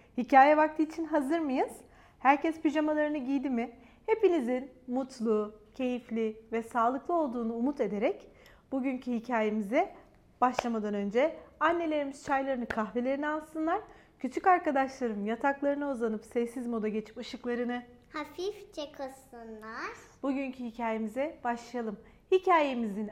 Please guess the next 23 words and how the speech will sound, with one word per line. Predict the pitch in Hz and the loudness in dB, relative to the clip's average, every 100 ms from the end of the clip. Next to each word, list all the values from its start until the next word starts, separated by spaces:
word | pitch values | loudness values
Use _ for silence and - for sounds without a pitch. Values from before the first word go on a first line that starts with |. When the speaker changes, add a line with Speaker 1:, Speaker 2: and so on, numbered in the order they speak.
| - | 2
Speaker 1:
adı | 269 226 254 311 349 - - | 4 4 0 -2 -4 -16 -6
Gece | 208 233 208 294 269 | 0 0 2 0 2
ve | 262 370 - - - | 2 2 -2 -14 2
Ay | 240 254 240 | 4 4 2
Işığı. | 214 - 214 202 202 - - - 254 | -8 -6 -4 -4 -6 -18 -20 -10 0
Gece | 349 302 262 311 - - - | 2 4 2 0 -2 -14 -2
çok | 370 359 | 0 0
yardımsever | 285 262 262 269 277 262 269 233 | 2 2 2 -4 -4 0 0 0
bir | 254 | -4
zebra. | 226 208 196 160 165 - _ _ _ _ _ - - - _ | -4 -4 -4 -6 -10 -14 _ _ _ _ _ -20 -20 -20 _
Ve | 254 294 285 - - - | 0 2 2 -2 -18 -6
inanılmaz | 277 311 311 302 320 330 269 233 | -4 -2 -2 -2 -2 -2 -4 -4
bir | 302 226 | -4 -2
arkadaşlık | 220 226 240 247 - - | -4 0 0 0 -6 -4
dayanışmasını | 247 226 226 247 240 254 | -2 -2 -6 -12 -10 -8
anlatan | 220 220 214 214 214 | -4 -4 -4 -4 -4
bu | 226 | -4
hikayede | 226 - 220 202 185 196 370 - - - - _ _ 302 | -6 -2 0 0 0 0 -2 -4 -20 -20 -20 _ _ -4
bakalım | 302 240 302 302 | -2 -4 -4 -4
neler | 233 220 | -2 -2
öğreneceğiz. | 208 185 185 180 190 190 - _ - - | -2 -4 -6 -8 -8 -12 -14 _ -20 -6
Hazırsanız | 233 226 247 220 247 440 - - - - | -4 -2 -4 -4 -2 -2 -6 -20 -12 0
başlıyorum. | 262 262 302 269 254 | 0 0 0 0 0